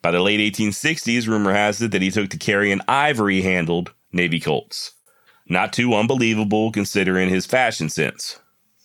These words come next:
His buddy Texas Jack gave him a matching pair of forty-four caliber number three Smith and Wesson revolvers in eighteen seventy-four, but sources claim that by the time Hickok arrived in Deadwood, he was still sporting navies.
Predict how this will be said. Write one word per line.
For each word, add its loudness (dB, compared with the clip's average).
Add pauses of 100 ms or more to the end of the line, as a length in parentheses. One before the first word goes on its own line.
(120)
His 0
buddy 2
Texas -2
Jack 0
gave 0
him 2
a 2
matching 0
pair 0
of 0
forty-four 0
caliber 2
number 2
three 0
Smith -2
and 2
Wesson 0
revolvers 0
in 0
eighteen 0
seventy-four, 0 (100)
but 0
sources -2
claim 2
that 0
by 2
the 0
time 2
Hickok 0
arrived 2
in 0
Deadwood, 0
he 0
was -2
still 0
sporting 0
navies. -2